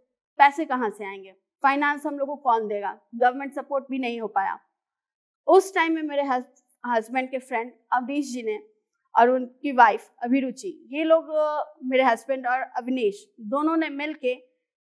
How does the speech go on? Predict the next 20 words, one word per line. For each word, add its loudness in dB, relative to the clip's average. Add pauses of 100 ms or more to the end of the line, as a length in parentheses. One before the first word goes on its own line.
(180)
क्राफ्ट 8
एज -2
के -4
लिए -6 (540)
मुझे 2
पैसे -2
दिए -16 (680)
और 10
इसको 0
मैंने -2
और 4
बड़े 6
पैमाने -2
पे -8
स्टार्ट 0 (120)
किया। -16 (600)
उस 6
टाइम 4 (840)
गवर्नमेंट 8
सपोर्ट, 0